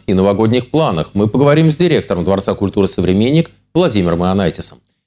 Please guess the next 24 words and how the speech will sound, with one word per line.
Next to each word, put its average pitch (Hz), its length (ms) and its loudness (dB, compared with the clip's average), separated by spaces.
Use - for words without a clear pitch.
Интервью 196 300 0
в 196 60 0
студии 214 240 2
после 180 300 -2
рекламы, 120 420 0
а 110 40 0
пока 107 560 -2
к 156 80 -6
другим 143 360 0
новостям. 80 480 -6
Юных 147 280 2
зареченцев 151 560 0
вместе 143 260 0
с 135 60 -2
родителями 156 580 2
приглашают 151 540 0
принять 135 280 2
участие 156 460 0
во 127 100 4
всероссийском 120 720 0
конкурсе 160 520 0
Операция 131 840 0
«Новогодняя 107 760 2
игрушка». 107 540 0